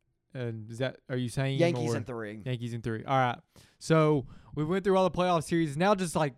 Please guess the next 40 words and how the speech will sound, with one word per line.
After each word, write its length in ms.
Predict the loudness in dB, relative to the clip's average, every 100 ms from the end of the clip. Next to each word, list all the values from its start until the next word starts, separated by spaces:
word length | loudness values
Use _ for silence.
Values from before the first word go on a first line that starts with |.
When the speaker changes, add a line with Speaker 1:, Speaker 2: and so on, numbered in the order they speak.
| -8
Speaker 1:
you 100 | -6
know, 140 | -4
playoffs 320 | 0 0 0
as 60 | -4
a 40 |
whole. 160 | -4 -2
I 80 | -2
think 180 | -2
the 60 | -2
Dodgers 400 | 2 4 2 -2
are 20 |
ve-, 260 | -6 -8 -8 -8
very 240 | 0 0 2
clearly, 540 | 2 2 2 -2 -8 _ _
clearly 640 | -16 -4 2 2 2 0
the 120 | -2 0
best 280 | 0 0
team, 360 | -2 -2 -2 -6 -12 -20 _ _ -2
uh, 260 | 0 0 0
in 180 | 0 2
it. 140 | 0
But, 520 | 0 4 6 6 4 -4 _ _ _
you 80 | 2
know, 240 | 8 8 8
it's 200 | 2 2
baseball. 580 | 2 4 6 6 6
And 140 | 4 0
so 260 | 4 4 6
how 140 | 4
do 60 | 4
you 80 | 0
see 180 | 0
the 80 | 0
National 360 | 0 -2 -2 -4
League 140 | -4
planning 320 | -6 -8 -6
out? 240 | -10 -12 -16 _ _ _ _ _ _ _ _ _ _ _ _ _ _ _ -4
Speaker 2:
If 200 | -4 -2
the 100 | -4
Dodgers, 920 | 2 2 4 2 -2 -2 -4 -6 -10